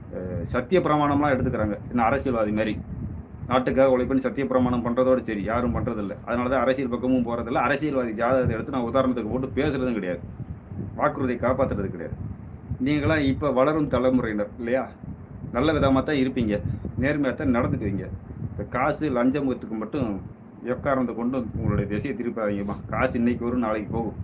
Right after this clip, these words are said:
மனுஷன் கிடைக்க மாட்டான். பாவ புண்ணியத்தை சேர்த்துக்கிறாதீங்க அதிகமா. சரியா? உங்களுக்கு சொல்ல வேண்டியதில்லை, நல்ல பிள்ளைகளா தான் இருப்பீங்க எப்படியும். நாட்டுக்காக கொஞ்ச நாளைக்கு நல்லது செய்யுங்கம்மா.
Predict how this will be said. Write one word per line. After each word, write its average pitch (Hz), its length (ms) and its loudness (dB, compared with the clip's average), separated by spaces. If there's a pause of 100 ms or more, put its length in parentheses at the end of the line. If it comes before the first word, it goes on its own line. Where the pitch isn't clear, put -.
மனுஷன் 117 280 -2
கிடைக்க 104 260 -4
மாட்டான். 92 280 -6 (320)
பாவ 147 220 2
புண்ணியத்தை 117 320 0
சேர்த்துக்கிறாதீங்க 101 560 -4
அதிகமா. 92 300 -4 (500)
சரியா? 135 320 -6 (1200)
உங்களுக்கு 107 280 -6
சொல்ல 135 160 2
வேண்டியதில்லை, 123 380 0 (120)
நல்ல 123 220 0
பிள்ளைகளா 110 280 0
தான் 120 120 -2
இருப்பீங்க 101 340 -4 (120)
எப்படியும். 101 380 -4 (920)
நாட்டுக்காக 131 420 2
கொஞ்ச 120 180 0
நாளைக்கு 117 440 -2 (300)
நல்லது 127 260 0
செய்யுங்கம்மா. 101 340 -4